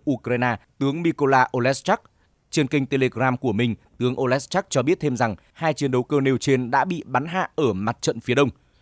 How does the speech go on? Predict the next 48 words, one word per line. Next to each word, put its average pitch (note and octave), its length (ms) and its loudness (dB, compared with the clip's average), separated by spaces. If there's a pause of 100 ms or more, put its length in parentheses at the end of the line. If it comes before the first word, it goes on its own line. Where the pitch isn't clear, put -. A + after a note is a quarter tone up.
(200)
Như C3 160 0
vậy, C3 200 2
theo C3+ 140 -2
tuyên B2+ 200 -2
bố A2+ 200 2
của C#3 260 0
các - 240 -6
quan B2+ 160 0
chức - 160 -10
quân C3+ 140 -2
đội B2 160 2 (120)
Ukraine, A2+ 500 -2 (340)
họ C3+ 140 0
đã C#3+ 120 2
bắn C#3 160 0
hạ E3+ 280 -4
tổng C#3 160 0
cộng C3+ 260 0
sáu B2 240 -2
chiếc A#3 240 -6
chiến D3+ 160 -2
đấu C3 140 2
cơ D3+ 280 0
của C3 180 0
Nga B2 280 -2 (280)
trong F#3+ 180 -2
vòng C#3+ 260 2
bảy A#2+ 140 2
mươi G2+ 120 -4
hai A#2+ 140 -4
tiếng A#2 240 -4
đồng B2 160 0
hồ. G#2+ 200 2 (600)
Trước - 180 -4
đó, C#3+ 220 6
một E3 200 -2
đoạn A#2 240 4
video C#3 460 0
về A2+ 200 -2
chiếc - 240 -4
máy B2 120 0
bay C3+ 200 2
được A#2 260 -4
cho C3+ 140 0
là G#2+ 280 0
ghi B2+ 160 -2
lại A#2+ 220 -2
cảnh G#2+ 260 -4